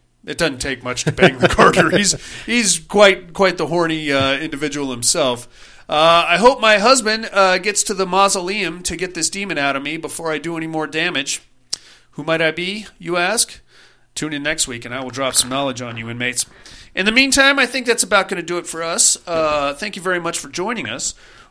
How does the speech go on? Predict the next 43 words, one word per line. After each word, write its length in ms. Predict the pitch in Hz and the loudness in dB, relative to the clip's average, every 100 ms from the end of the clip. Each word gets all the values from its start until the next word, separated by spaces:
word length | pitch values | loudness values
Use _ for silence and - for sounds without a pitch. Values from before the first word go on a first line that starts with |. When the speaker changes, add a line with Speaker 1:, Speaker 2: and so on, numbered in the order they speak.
| - | -8
Speaker 1:
We 280 | 175 185 | -4 -4
do 260 | 175 202 233 | -4 -4 0
have 280 | 220 220 196 | 2 2 2
a 160 | 196 185 | 2 2
Patreon 480 | 208 202 202 190 | 0 -4 -6 -8
campaign 460 | 180 185 170 175 160 | -6 -6 -6 -6 -6
running, 260 | 151 156 214 | -6 -8 -10
if 120 | 208 | -14
anybody 320 | 160 143 131 | -12 -10 -10
cares. 420 | 120 127 120 135 - - _ - | -10 -8 -8 -8 -10 -16 _ -10
Padded 400 | - 254 254 214 | -2 0 0 -2
Ro-, 320 | 208 214 214 - | -10 -12 -12 -14
no, 260 | 143 117 - | -10 -10 -6
support 480 | - 185 - 240 247 | -4 -2 2 0 4
dot 260 | 196 196 - | 4 4 4
padded 280 | 190 196 185 | -2 -2 -4
room 200 | 185 180 | -8 -4
podcast 600 | 180 165 165 160 147 - | 0 0 -2 -4 -2 -2
dot 240 | 147 123 | -2 -4
com 320 | - 156 175 262 | -8 -10 -8 -10
is 100 | 160 | -8
where 100 | 127 | -6
you 100 | 127 | -6
go 140 | 139 | -6
to 60 | 123 | -8
find 380 | 120 147 139 135 | -8 -8 -8 -4
that. 320 | 170 202 - - - - - | -4 -4 -8 -20 -20 -20 -12
Uh, 400 | - 156 156 156 175 | -2 0 2 0 2
like, 220 | 190 202 | 2 2
comment, 380 | 214 208 208 196 | -2 -2 0 -2
subscribe, 560 | 185 - 196 185 180 | -2 -2 2 2 2
wherever 240 | 185 196 190 | 2 2 0
you 100 | 156 | -4
found 360 | - 233 240 | 0 0 0
the 40 | 175 | 0
show. 300 | - 131 131 | -2 -2 -2
That 160 | 135 | -2
helps 260 | 139 139 - | -4 -6 -8
our 80 | 131 | -10
visibility 540 | 135 127 139 139 131 | -10 -10 -8 -6 -8
quite 240 | 123 147 127 | -6 -6 -4
a 40 | |
bit. 360 | 120 196 - | -4 -6 -6